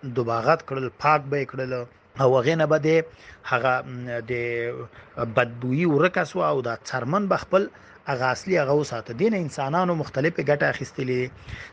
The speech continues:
زی یا مشک د دې لپاره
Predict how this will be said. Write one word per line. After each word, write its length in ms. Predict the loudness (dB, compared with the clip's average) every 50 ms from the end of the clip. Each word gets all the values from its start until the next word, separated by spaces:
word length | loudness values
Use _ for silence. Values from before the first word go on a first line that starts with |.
| -12 -10
زی 400 | -8 -8 0 4 4 6 6 6 4 2 -2 -4 -4
یا 120 | -4 -4 -4
مشک 440 | -2 0 0 0 0 -2 -6 -10 -12 -16 -20 -20 -20 -20 -4 0
د 40 | 0 2 2 0 -2 -4 -6 -8 -2 4
دې 100 | 4 6 6 4
لپاره 340 | 2 0 0 0 0 -2